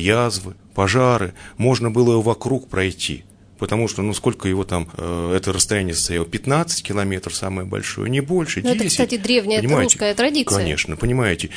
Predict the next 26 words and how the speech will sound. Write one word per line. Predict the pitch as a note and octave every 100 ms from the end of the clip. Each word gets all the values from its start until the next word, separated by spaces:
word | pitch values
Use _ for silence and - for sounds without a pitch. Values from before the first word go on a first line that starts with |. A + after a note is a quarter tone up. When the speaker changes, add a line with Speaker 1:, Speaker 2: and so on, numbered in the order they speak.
| -
Speaker 1:
Э, | - F#2+ G2
это | - D3 B2 E2 - - -
сейчас | - C3 -
ситуации | A2 - C3+ G#2 F#2
изменились. | F2+ G#2+ A2 F2 D2+ - - -
Другие | F2+ F#2 G2+ C3
площади, | - E2+ E2+ - D#2 - - -
понимаете, | - E2 A2+ G2+ -
другие | G#2 G#2+ D3
объемы. | - A2 G2 F#2 G2 F2+ D#2 D#2+
И | A2
вот | B2 - -
когда | A#2+ B2+ A2+ - - -
либеральные | G2 A#2+ B2 A#2 G#2 G#2
сми | - B2+ B2
говорите: | G2 G#2+ G2 -
«Посмотрите, | F2 - F#2+ G#2 - G#2+ F2+ - - - -
они | F#2 B2
летают». | A#2 B2 - A2+ F#2+ D2+ - -
Простите, | F#2+ - B2+ -
а |
нам | B2 C3
что? | - - D#2+ - - - -
Вокруг | - A2+ C#3 C3+
этих | B2+ B2
пожаров | - C3 B2 E3 D#3+ G#2